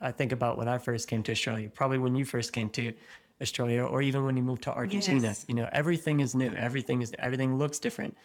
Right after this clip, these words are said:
Speaker 1: everything feels different. And so if you come to a place where they're welcoming, where they love you,
Speaker 2: Yes.
Speaker 1: where you can see that it's not fake, but they genuinely care and love about,
Speaker 2: Right.
Speaker 1: love you. But, and I love your point about how we serve and treat others as well,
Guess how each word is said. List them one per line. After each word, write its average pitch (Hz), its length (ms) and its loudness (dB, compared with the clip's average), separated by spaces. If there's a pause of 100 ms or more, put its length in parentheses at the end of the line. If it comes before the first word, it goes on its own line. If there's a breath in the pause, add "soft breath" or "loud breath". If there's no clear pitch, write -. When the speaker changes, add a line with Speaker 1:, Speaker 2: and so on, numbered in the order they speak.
(260 loud breath)
Speaker 1:
everything 123 280 2
feels 131 380 0
different. - 320 -6 (460 soft breath)
And 127 100 -2
so 135 160 -2
if 117 120 -4
you 139 80 -2
come 139 200 0
to 131 120 -2
a - 20 -2
place 117 420 -2
where 117 80 -4
they're 110 140 -2
welcoming, 120 760 2
where 117 100 -2
they 104 160 -4
love 113 320 0
you, 123 300 0
Speaker 2:
Yes. 180 580 -6
Speaker 1:
where 120 140 2
you 123 80 2
can 117 160 2
see 135 260 0
that 123 120 2
it's 120 160 -2
not 135 180 0
fake, - 520 -6 (240)
but 123 200 -2
they 120 120 2
genuinely 120 640 0
care 113 380 -2
and 110 200 -2
love 104 180 -4
about, 147 160 0
Speaker 2:
Right. 175 300 0
Speaker 1:
love 123 220 0
you. 127 260 2 (520 loud breath)
But, 151 200 2
and 147 160 4
I 135 100 4
love 156 220 4
your 147 100 2
point 131 360 2
about 120 260 0
how 127 220 0
we 117 200 0
serve 120 380 -2
and 110 100 0
treat 117 280 -4
others 120 640 0
as 110 160 -2
well, 117 320 -2